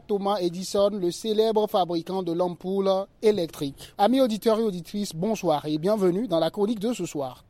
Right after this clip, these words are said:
Eh bien, comme convenu hier, ce soir, nous allons parler de comment se relever d'un échec. Sur Internet ou bien sur YouTube, plusieurs vidéos vous parlent de comment se relever d'un échec.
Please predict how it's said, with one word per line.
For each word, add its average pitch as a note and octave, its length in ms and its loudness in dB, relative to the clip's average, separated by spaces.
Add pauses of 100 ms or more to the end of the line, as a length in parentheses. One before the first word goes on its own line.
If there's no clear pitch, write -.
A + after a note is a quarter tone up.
Eh E3+ 80 -2
bien, A#3+ 280 2 (120)
comme D#4+ 200 6
convenu A3 420 2
hier, F#3 340 4
ce F3 120 -4
soir, A3 240 2
nous F#3 100 0
allons A3 240 2
parler F3+ 460 0
de E3 160 0
comment G#3+ 420 0
se - 160 0
relever F#3 640 2
d'un F#3+ 220 0
échec. C#3+ 280 -2 (240)
Sur A#3+ 240 0
Internet A3+ 540 2
ou F3 120 0
bien G3+ 200 0
sur F#3 240 0
YouTube, A#3+ 420 0
plusieurs A#3 320 2
vidéos G#3+ 320 4
vous F3+ 140 -2
parlent G#3 240 4
de F3 80 2
comment G3 400 0
se - 80 -6
relever E3+ 340 0
d'un E3+ 140 -2
échec. C#3 300 -8